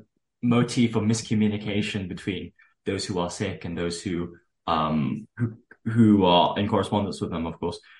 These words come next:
Uh, but there's also, I, I listened to your podcast, um, or podcast episode, um, Inside Mental Health with, uh, uh, Doctor Jenny Wang.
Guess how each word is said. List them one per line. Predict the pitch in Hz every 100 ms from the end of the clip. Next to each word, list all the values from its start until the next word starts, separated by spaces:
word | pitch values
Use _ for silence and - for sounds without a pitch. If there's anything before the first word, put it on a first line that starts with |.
| - -
Uh, | -
but | 107 123 -
there's | 139
also, | 151 196 - 147
I, | 123 - - 131
I | 127 127
listened | 147 190
to | -
your | 143
podcast, | 143 131 - 107 101 - - -
um, | 101 101 107
or | 104
podcast | 120 110 101
episode, | 110 107 98 92 - _ _ -
um, | 101 95 - - -
Inside | 110 110 101
Mental | 98
Health | 101 98 87 101
with, | 98 - 87
uh, | 95 95 95 101 _ _ _ _ _
uh, | 107 104 98 104 - _ -
Doctor | 113 110 - 113 104 104
Jenny | - 107 104
Wang. | 95 160